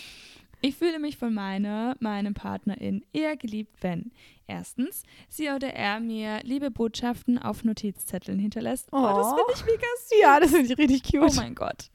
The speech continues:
Speaker 1: Ja. Ähm, sie oder er ein Meeting absagt, um den Abend mit mir auf dem Sofa zu verbringen. Sie oder er mich bei der Gestaltung einer wichtigen Präsentation für die Arbeit unterstützt.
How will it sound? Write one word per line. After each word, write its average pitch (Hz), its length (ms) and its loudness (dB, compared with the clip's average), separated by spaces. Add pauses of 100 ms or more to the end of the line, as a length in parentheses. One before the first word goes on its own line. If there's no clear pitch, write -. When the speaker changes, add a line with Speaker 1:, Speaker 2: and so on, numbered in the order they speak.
(500)
Speaker 1:
Ja. - 220 -2 (760)
Ähm, 247 260 2
sie 311 220 4
oder 311 280 2
er 254 220 2
ein 240 200 0
Meeting 226 380 -2
absagt, 214 680 -2
um 220 140 0
den 220 160 0
Abend 226 320 0
mit 226 100 -8
mir 226 160 -4
auf 214 100 -10
dem 214 180 -4
Sofa 190 360 -8
zu 214 140 -8
verbringen. 254 460 -6 (680)
Sie - 240 -8
oder 277 180 -2
er 226 320 -4
mich 262 200 -4
bei 226 160 -4
der 220 140 -4
Gestaltung 220 640 -2 (640)
einer 208 320 0
wichtigen 254 380 -2
Präsentation 208 840 -4
für 262 120 -8
die 285 140 -4
Arbeit 190 360 -4
unterstützt. - 760 -8